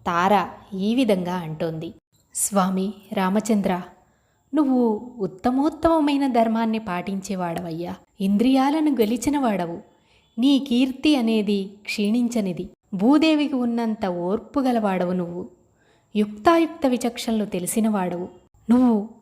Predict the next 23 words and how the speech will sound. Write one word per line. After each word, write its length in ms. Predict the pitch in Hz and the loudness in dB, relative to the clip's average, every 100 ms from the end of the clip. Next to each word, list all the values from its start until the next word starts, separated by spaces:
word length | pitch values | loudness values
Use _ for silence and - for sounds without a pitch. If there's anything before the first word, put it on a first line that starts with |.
| 180 | -8
ఆజానుబాహుడవు 1120 | 185 202 226 254 294 311 254 247 226 202 190 | -4 0 2 4 4 2 2 2 0 0 -2
మాత్రమే 640 | 180 170 185 - 220 220 202 | -4 -6 -8 -4 -2 0 -2
కాదు, 400 | 185 190 202 214 | -6 -8 -10 -2
ఎంతో 520 | 254 277 277 - 294 | 0 0 -2 0 2
అందమైన 600 | 254 214 214 226 220 214 190 | 4 2 0 0 0 -2 -4
చక్కటి 680 | - 202 - _ 247 240 | -8 -12 -12 _ -2 0
మెత్తని 540 | 180 190 - _ 294 277 | -2 -4 -8 _ 2 2
మనస్సు 480 | 214 185 208 - 208 | 0 -4 -6 -4 -2
గలవాడవు. 760 | 185 175 175 180 196 - - | -2 -4 -8 -8 -14 -14 2
నీ 440 | 254 262 214 - - - | 6 6 2 -4 -16 -10
రూపం 440 | 196 226 277 339 339 | -2 0 2 2 2
యొక్క 260 | 320 311 | 0 -2
కాంతి 800 | 233 - 190 190 254 311 - 320 | -6 -4 -4 0 0 -2 0 2
అనేది 340 | 294 262 240 208 - | 2 2 2 -2 -4
చూసినప్పుడు 720 | 202 220 269 226 202 185 196 - | -6 -2 -2 -2 -2 -4 -4 -6
అది 320 | 214 240 208 | -2 0 0
మనుష్య 560 | 196 180 202 226 - 240 | -2 -2 -2 -2 2 2
రూపం 300 | 208 202 185 | 2 0 -6
కాదు, 360 | 180 175 175 - - - - _ 175 | -6 -10 -10 -14 -18 -20 -20 _ 0
దేవతాకాంతి 1040 | 208 208 262 294 294 320 302 277 262 247 | 4 4 2 2 2 2 0 0 0 0
గల 220 | 220 196 | 0 0
రూపము 380 | 175 185 226 226 | -4 -4 -4 -2
నీది. 300 | 185 175 | -4 -6